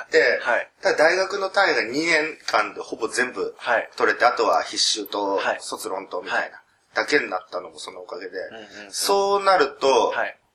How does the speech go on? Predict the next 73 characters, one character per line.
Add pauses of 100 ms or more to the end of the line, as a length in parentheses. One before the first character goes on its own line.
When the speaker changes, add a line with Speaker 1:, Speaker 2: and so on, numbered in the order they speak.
(340)
Speaker 1:
そ
れ
こ
そ
基
盤
が
で
き
た
と
い
う
か。 (320)
Speaker 2:
は
い。 (560)
Speaker 1:
<laughs>
基
盤
が
あ
る
ん
で、
あ
と
自
由
な
ん
で
す
よ。
Speaker 2:
は
い。
う
ん
う
ん
う
ん。
Speaker 1:
ゲ
ー
ム
に
燃
え
る
わ
け
で
す
よ。
Speaker 2:
は
い。
う
ん
う
ん。
Speaker 1:
で、
エ
ン
タ
ー
テ
イ
ン
メ
ン
ト
や、
Speaker 2:
は
い。